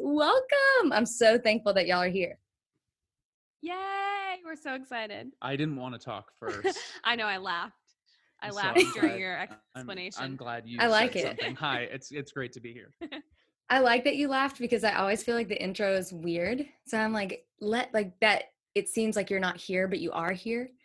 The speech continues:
Speaker 1: So you're
Speaker 3: Well,
Speaker 1: here,
Speaker 3: especially 'cause
Speaker 1: and
Speaker 3: we're
Speaker 1: let it
Speaker 3: also
Speaker 1: be known.
Speaker 3: watching you do it. Like,
Speaker 1: I
Speaker 3: we're
Speaker 1: know.
Speaker 3: watching you on Zoom
Speaker 2: And I hadn't
Speaker 3: talk
Speaker 2: heard
Speaker 3: about
Speaker 2: it.
Speaker 3: us.
Speaker 2: I hadn't heard it,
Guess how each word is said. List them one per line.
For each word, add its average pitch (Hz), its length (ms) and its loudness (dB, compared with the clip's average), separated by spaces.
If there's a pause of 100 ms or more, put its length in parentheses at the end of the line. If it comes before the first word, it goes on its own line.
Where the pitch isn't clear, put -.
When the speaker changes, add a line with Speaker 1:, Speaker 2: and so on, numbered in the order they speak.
(380)
Speaker 1:
So - 100 -4
you're 214 260 0
Speaker 3:
Well, 160 100 -2
Speaker 1:
here, 233 140 0
Speaker 3:
especially 185 180 -2
'cause 190 100 -4
Speaker 1:
and 185 120 2
Speaker 3:
we're 175 120 2
Speaker 1:
let 175 240 2
it - 20 2
Speaker 3:
also 180 60 2
Speaker 1:
be 185 80 0
known. 196 140 2
Speaker 3:
watching 143 340 -2
you 98 180 -10
do 87 240 -10
it. 80 200 -8 (120)
Like, 131 180 -2
Speaker 1:
I 233 100 6
Speaker 3:
we're - 40 8
Speaker 1:
know. 240 200 8
Speaker 3:
watching 139 360 2
you 113 160 -12
on 113 240 -8
Zoom 117 340 -6
Speaker 2:
And 294 140 -2
I 302 80 -2
hadn't 349 320 -4
Speaker 3:
talk 240 160 -6
Speaker 2:
heard 339 220 -2
Speaker 3:
about 240 120 -4
Speaker 2:
it. 139 220 -8
Speaker 3:
us. - 60 -16 (100)
Speaker 2:
I 240 120 -8
hadn't 294 260 -8
heard 294 240 -8
it, 247 160 -10